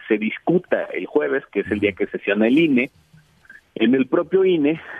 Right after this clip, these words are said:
la posibilidad de modificar este acuerdo para que en lugar de que sea Signalab, sea el propio ine quien asuma la conducción de esta parte.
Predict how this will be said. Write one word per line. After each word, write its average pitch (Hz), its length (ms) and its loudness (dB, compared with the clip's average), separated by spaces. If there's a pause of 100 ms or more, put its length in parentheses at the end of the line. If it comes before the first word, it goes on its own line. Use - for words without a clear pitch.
(120)
la 127 140 2
posibilidad 165 720 0
de 127 180 -4
modificar 110 600 0
este 135 180 -2
acuerdo 160 480 -2 (640)
para 156 260 -2
que 135 120 -4
en 123 100 -2
lugar 117 260 2
de 123 120 -6
que - 100 -10
sea 104 240 0
Signalab, 143 480 0 (560)
sea 110 360 0 (220)
el 95 160 -8
propio 104 380 -2
ine 104 380 0 (400)
quien 101 200 0
asuma 104 320 0
la 98 160 0
conducción 87 500 -2
de 87 60 0
esta - 240 -6
parte. - 320 -6